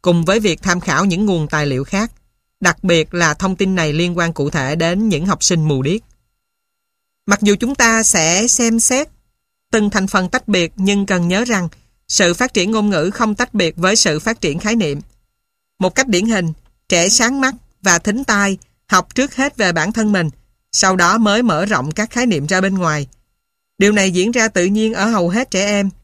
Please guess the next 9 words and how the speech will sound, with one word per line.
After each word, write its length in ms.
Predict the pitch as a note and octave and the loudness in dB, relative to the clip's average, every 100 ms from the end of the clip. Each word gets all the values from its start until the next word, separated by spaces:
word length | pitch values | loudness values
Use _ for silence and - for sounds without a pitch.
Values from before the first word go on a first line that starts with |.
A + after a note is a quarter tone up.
| _ _ _ _ _ _ _ _ _ _ _ _ | _ _ _ _ _ _ _ _ _ _ _ _
Tuy 180 | - A3 | 2 4
nhiên, 280 | G#3+ G#3+ G3+ - _ _ _ | 4 2 0 -6 _ _ _
một 300 | F3+ F#3 - | 0 0 0
trẻ 160 | - G3 | 0 2
sinh 240 | B3 A3 | 2 2
ra 220 | G#3 G3+ | 2 2
bị 160 | F#3+ D#3+ | 2 0
mù 180 | F3 E3 | 0 2
điếc 220 | G3 | 0